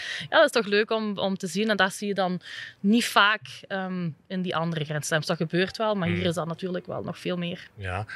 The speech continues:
Speaker 2: Wat heeft Roland Garros voor jou betekend? Hè? Want hier is het eigenlijk echt wel begonnen, hè? Die, die twee finales,
Speaker 1: Mhm.
Speaker 2: eh, die dubbeltitel.
Speaker 1: Ja, eh, veel.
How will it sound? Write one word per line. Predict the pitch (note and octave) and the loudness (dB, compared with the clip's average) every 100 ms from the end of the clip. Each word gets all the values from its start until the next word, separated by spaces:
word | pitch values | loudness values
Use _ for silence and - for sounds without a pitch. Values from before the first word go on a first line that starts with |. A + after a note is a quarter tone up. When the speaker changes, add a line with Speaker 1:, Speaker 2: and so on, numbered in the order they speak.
| - - | -14 -6
Speaker 2:
Wat | - C3 | 4 6
heeft | A#2+ C3 - | 6 2 0
Roland | B2 A#2 A#2 | -2 0 -2
Garros | G#2+ G#2+ A2 | -2 -2 -4
voor | - A2 | -2 0
jou | G2+ A2 F2+ - | 2 0 -2 -8
betekend? | - - F#2 F2 F2 F2 - | -12 -4 -4 -4 -6 -8 -4
Hè? | G2 C3+ | 0 2
Want | A2 F#2 - | 2 -2 -4
hier | A2+ B2+ | 0 0
is | A#2 | 0
het | - | -2
eigenlijk | A#2+ C#3+ C3+ B2+ - - _ _ | -2 0 -2 -4 -6 -12 _ _
echt | C3 - | -4 -2
wel | A2 G2+ G2 F#2+ | 0 0 -2 0
begonnen, | G#2 - A#2 A2 | -2 2 2 2
hè? | F#2 A#2+ A#2 | -2 -4 -2
Die, | G#2 G2+ | 0 0
die | G#2 | 0
twee | G2+ G#2 G2 | 0 0 0
finales, | - G#2 G#2+ A#2+ B2 A#2+ A#2+ G2 | 0 0 0 0 0 2 2 2
Speaker 1:
Mhm. | A2+ | 2
Speaker 2:
eh, | A2 G#2 | 2 0
die | G#2 F#2+ | -2 0
dubbeltitel. | A2 G#2+ A#2 - B2 C3+ C3 - - - - - - - - | 0 2 0 0 0 0 -2 -6 -20 -20 -20 -20 -20 -20 -2
Speaker 1:
Ja, | G3+ G#3+ C4 | 6 6 6
eh, | A#3 G#3+ F#3 F3+ | 2 2 0 -2
veel. | - G3 C#4+ F#3 | 0 2 4 2